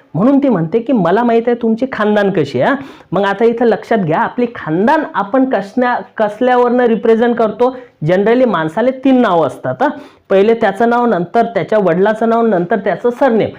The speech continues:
म्हणजे हे जे सरनेम आहे ना, हे खानदानला रिप्रेझेंट करते. त्याच्यात एकापेक्षा जास्त लोक येतात, हा.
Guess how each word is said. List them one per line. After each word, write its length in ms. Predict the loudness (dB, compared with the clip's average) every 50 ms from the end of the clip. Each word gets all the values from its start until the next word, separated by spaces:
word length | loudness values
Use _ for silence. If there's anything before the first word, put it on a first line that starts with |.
| -20 _ _ _
म्हणजे 220 | -4 -2 0 0 2
हे 140 | 2 2 2
जे 100 | 0 -2
सरनेम 500 | -2 -2 -2 -2 0 2 2 2 2 2
आहे 100 | 2 0
ना, 100 | 0 0
हे 100 | 0 -2 -4 -6
खानदानला 540 | -6 -4 -2 -2 0 0 2 4 4 4
रिप्रेझेंट 560 | 4 2 0 2 2 2 2 2 2 0 0 0
करते. 280 | -2 -2 0 0 0
त्याच्यात 380 | 0 0 -2 -6 -4 -2 -4 -4 -4 -6 -6
एकापेक्षा 560 | -6 -4 -2 -2 -2 0 -2 -2 0 0 0
जास्त 320 | 2 2 0 0 0 0 2
लोक 260 | 2 2 2 2 0
येतात, 300 | 0 0 0 -4 -4 -2 0
हा. 80 | 0